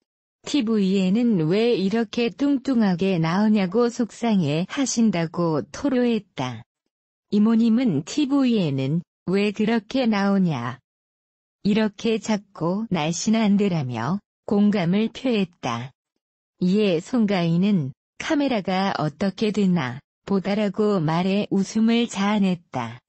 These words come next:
이 모습을 영상으로 지켜보던 송은이는 실제로 본 사람들이 "왜 이렇게 말랐냐고 하지 않냐"라고 질문했다.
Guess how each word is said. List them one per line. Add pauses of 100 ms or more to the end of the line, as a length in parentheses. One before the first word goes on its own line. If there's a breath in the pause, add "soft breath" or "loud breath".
(580)
이
모습을
영상으로
지켜보던
송은이는 (240)
실제로
본
사람들이
"왜
이렇게
말랐냐고
하지
않냐"라고
질문했다.